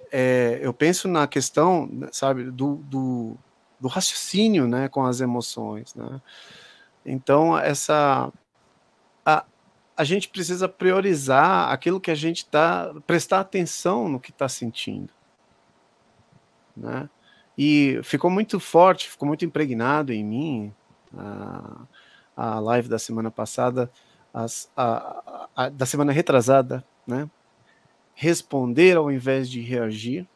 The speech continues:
a gente falou sobre isso, né? Porque é importante detectar o que, é, perceber as emoções,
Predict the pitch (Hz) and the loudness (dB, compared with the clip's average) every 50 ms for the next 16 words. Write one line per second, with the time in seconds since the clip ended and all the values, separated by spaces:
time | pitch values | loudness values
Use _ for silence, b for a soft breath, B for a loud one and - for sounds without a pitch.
0 | _ _ _ _ 131 117 123 120 113 - - 123 117 117 117 - 123 123 123 123 | _ _ _ _ -16 -14 -14 -14 -14 -12 -12 -10 -10 -10 -12 -14 -14 -10 -8 -8
1 | 147 - - - - 131 143 160 - _ _ _ _ _ _ _ _ _ _ _ | -8 -8 -10 -14 -14 -14 -14 -14 -18 _ _ _ _ _ _ _ _ _ _ _
2 | _ _ b b b b b b b b b _ _ - 135 131 - - 143 147 | _ _ b b b b b b b b b _ _ -14 -14 -10 -4 -2 0 2
3 | 147 143 139 135 131 123 - - _ _ _ _ _ _ _ _ _ _ _ _ | 4 2 2 0 -2 -6 -10 -16 _ _ _ _ _ _ _ _ _ _ _ _
4 | _ 147 147 151 156 170 - - 170 151 - - 160 165 - - 196 175 170 185 | _ -4 -2 -2 -2 -4 -4 -4 -4 -2 0 0 0 0 -2 -6 -6 -6 -6 -6
5 | 190 - 190 - - _ - 180 208 240 202 156 117 - - - 147 156 170 160 | -6 -6 -10 -12 -12 _ -6 -6 -6 -6 -8 -10 -12 -14 -14 -12 -10 -8 -8 -8
6 | 160 147 135 127 135 - _ _ _ _ _ _ - 107 120 127 147 147 156 - | -8 -8 -10 -12 -16 -20 _ _ _ _ _ _ -14 -12 -12 -10 -12 -12 -10 0
7 | - 156 160 - - - 180 143 123 117 120 175 208 226 240 233 202 143 127 139 | 0 0 2 2 4 4 4 4 2 6 8 8 10 10 8 6 4 0 -2 -4
8 | 123 117 110 - - - - 127 127 - - - - - - | -6 -6 -6 -8 -12 -16 -18 -20 -20 -20 -20 -20 -20 -20 -20